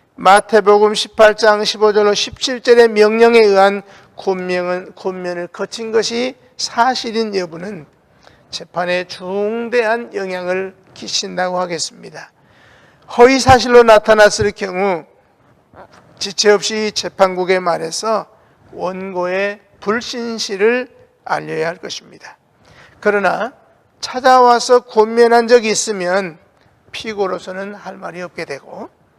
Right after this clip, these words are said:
또한 주님의 명령은 마태복음 십팔 장 십오 절로 십칠 절의 말씀대로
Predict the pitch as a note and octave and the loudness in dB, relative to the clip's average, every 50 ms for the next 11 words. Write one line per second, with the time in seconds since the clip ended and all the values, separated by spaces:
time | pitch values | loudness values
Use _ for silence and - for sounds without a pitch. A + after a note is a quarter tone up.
0 | _ _ _ _ _ _ - - _ _ _ _ _ - A#3 A3 A3+ A#3 A3+ A3 | _ _ _ _ _ _ -20 -20 _ _ _ _ _ 6 8 8 8 8 6 4
1 | G#3+ - A3+ G#3+ A3 A3+ A#3 A#3+ A3 G3+ G3 F#3 F#3 F#3 F#3 F#3 F3+ F3 F3 F#3+ | -2 -4 -2 0 2 4 4 4 4 4 0 0 -2 -4 -4 -4 -4 -2 0 2
2 | A#3 B3 C4+ E4+ F4+ - _ _ _ _ _ _ _ _ _ _ - G#3 F#3+ - | 0 0 0 -4 -10 -16 _ _ _ _ _ _ _ _ _ _ 0 0 0 2
3 | - F#3+ F#3 F3 F3 F3+ F3+ - - - - F3+ F3+ F3 - - G3 F#3 F3+ F3+ | 2 0 0 2 2 2 0 -2 -6 -4 0 2 2 2 2 2 2 2 2 0
4 | F3+ - - G3 G3 F#3+ F#3 G3 F#3+ G3 F#3 - - A#3 - - - B3+ A#3 - | -2 -4 -4 -2 -2 0 2 2 0 0 0 -2 -6 -8 -8 -8 -6 -6 -6 -2
5 | - A#3 A3+ A3 G3 F#3 E3+ - - - G3+ F#3 D#3+ E3 F#3 G3 F3 D3+ | 0 2 2 2 0 -2 -4 -4 -8 -10 -12 -14 -14 -12 -10 -10 -12 -14